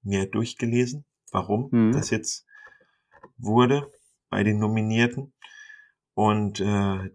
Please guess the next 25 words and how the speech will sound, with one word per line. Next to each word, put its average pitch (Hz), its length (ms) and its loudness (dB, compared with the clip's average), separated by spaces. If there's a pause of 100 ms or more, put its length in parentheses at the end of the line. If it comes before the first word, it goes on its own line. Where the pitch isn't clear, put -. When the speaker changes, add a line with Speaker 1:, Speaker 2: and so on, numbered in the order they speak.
Speaker 1:
die 101 60 -4
Veranstaltung 101 800 -2
hab 98 120 -6
ich - 180 -8
halt - 180 -4
mal 90 180 -4
so 90 320 -4 (180)
reingeseppt. 90 920 -4 (580)
Also 104 160 0
Speaker 2:
Ja. 107 60 8
Speaker 1:
ich - 80 0
sag 95 180 -10
mal, 92 100 -4
nicht 90 180 -8
komplett 95 440 -4
durchgeguckt. 101 640 0 (880)
Ich, - 420 -2
äh, 95 500 -2 (640)
find - 560 -2
aber 107 340 2
eigentlich, 107 440 -4
dass - 240 -6
der 87 300 -2
Rahmen 104 640 -2 (320)
noch, 101 420 -2